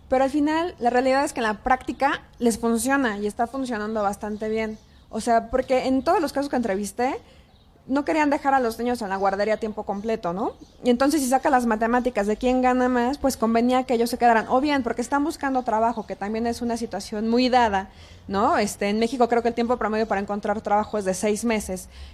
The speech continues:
En los casos, eh, que entrevisté, uno tenía, por ejemplo, más de un año. Entonces, digamos que fue orillado por las circunstancias,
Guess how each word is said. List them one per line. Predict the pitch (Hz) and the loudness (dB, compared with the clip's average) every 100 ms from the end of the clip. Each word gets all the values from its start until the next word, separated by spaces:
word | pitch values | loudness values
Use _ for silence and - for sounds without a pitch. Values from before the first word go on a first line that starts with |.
| - | -4
En | 202 | -2
los | 202 | -2
casos, | - 233 247 240 - - | 0 0 0 -4 -6 -4
eh, | 214 202 196 190 | -2 0 -2 -2
que | 214 | -2
entrevisté, | 214 208 208 - 226 226 226 220 - | 0 0 0 0 2 4 4 2 0
uno | 240 233 | 2 2
tenía, | 226 202 196 | 0 -2 -4
por | 196 185 | -4 -6
ejemplo, | 202 202 202 208 | -4 -4 -2 0
más | 208 | 0
de | 202 | 0
un | 214 220 | -2 -2
año. | 196 190 202 - - - - - | -2 -4 -6 -12 -20 -20 -20 -8
Entonces, | 226 240 247 247 240 233 - - - - - | -4 -2 0 0 0 -2 -12 -16 -20 -20 -18
digamos | 208 247 269 302 233 | -4 0 2 0 -2
que | - 285 | -4 -6
fue | - | -2
orillado | 269 285 262 254 247 | 0 0 2 2 0
por | 220 | 0
las | 196 202 | 0 -2
circunstancias, | 202 - 208 208 - 254 254 262 302 - | -4 -4 -2 -2 -2 -2 0 0 -2 -4